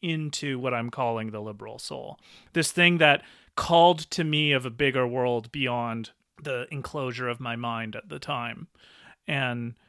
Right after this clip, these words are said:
I love the things that call me beyond my default solipsistic setting of just my brain, my experience,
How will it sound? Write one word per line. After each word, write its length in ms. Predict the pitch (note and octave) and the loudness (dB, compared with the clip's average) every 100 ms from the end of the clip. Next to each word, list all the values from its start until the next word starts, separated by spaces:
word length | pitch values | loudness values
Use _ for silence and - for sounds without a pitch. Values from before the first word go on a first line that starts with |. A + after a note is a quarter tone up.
| _ - | _ -4
I 80 | D3 | 2
love 300 | D3+ D#3 D#3 | 4 4 2
the 100 | F3 | 0
things 340 | F3+ E3 D3+ | 2 0 0
that 200 | D3 C#3 _ - | 0 0 _ -10
call 480 | - - D3+ C#3+ D3 | -8 0 4 4 2
me 480 | D3 C#3+ C#3 C3+ | 0 -2 -2 -2
beyond 800 | C3+ C3+ C3 B2+ B2+ A#2+ A#2 A#2+ - _ _ _ _ | -6 -4 -2 0 0 -2 -4 -8 -12 _ _ _ _
my 120 | - C3 | -8 -6
default 680 | A#2+ C3+ - C#3+ A#2+ B2+ _ _ _ - | -4 -6 -4 -2 -2 -4 _ _ _ -10
solipsistic 800 | - C#3 B2 - C3+ - B2+ - | -4 -2 -2 -4 -8 -8 -10 -8
setting 420 | - A#2 G#2+ G#2 | -6 -4 -6 -10
of 140 | A2 | -12
just 340 | - A#2 - - | -8 -8 -8 -12
my 180 | C3+ B2+ | -6 -4
brain, 480 | B2 B2 A#2+ A#2+ A#2 _ _ | -2 -2 -2 -4 -8 _ _
my 200 | - B2 | -8 -6
experience, 840 | A#2 - B2+ A2+ A2 A2 A2 - | -6 -8 -8 -6 -6 -8 -8 -10